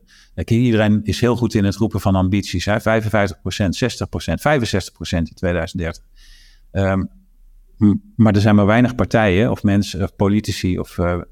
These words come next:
eh, ambtenaren die inzicht hebben hoe je daar dan gaat komen.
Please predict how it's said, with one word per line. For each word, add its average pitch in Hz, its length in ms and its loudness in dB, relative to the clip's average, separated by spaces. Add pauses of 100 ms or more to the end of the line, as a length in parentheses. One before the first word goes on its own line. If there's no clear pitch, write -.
(360)
eh, 90 420 -4
ambtenaren 92 520 -2
die 98 340 -2
inzicht 113 360 -2
hebben 95 220 0
hoe 117 160 2
je 104 80 0
daar 87 180 2
dan 82 140 -4
gaat 82 180 -6
komen. 85 340 -12